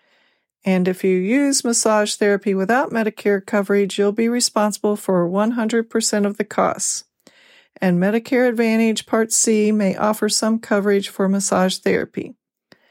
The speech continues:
You can seek out a Medicare Advantage plan that covers massage therapy. It may be more expensive than other Part C plans, but the additional coverage may offset your out-of-pocket costs.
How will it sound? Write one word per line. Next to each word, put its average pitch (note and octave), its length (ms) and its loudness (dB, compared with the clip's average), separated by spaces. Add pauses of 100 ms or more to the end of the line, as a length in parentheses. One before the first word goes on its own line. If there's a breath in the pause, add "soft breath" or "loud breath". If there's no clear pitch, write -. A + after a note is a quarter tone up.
(440 soft breath)
You A#3 160 0
can C#4+ 180 -2
seek C4 340 0
out G#3 300 2
a G3+ 80 -2
Medicare A3 460 0
Advantage A3 440 -2
plan G3+ 320 0
that G3 160 -2
covers G#3+ 400 -2
massage G3+ 460 0
therapy. F#3 580 -2 (380 soft breath)
It G3 140 0
may G#3 200 2
be A#3+ 140 0
more A#3+ 200 2
expensive C4 640 -2
than G#3+ 160 -2
other B3 300 0
Part G#3+ 320 -2
C G3+ 220 -4
plans, G3 580 0 (380 soft breath)
but F#3+ 160 -2
the F#3+ 100 0
additional A#3 480 0
coverage A3+ 520 -2
may F#3 140 -2
offset A3 600 -2
your G3 220 -2
out-of-pocket G#3 680 -2
costs. - 560 -2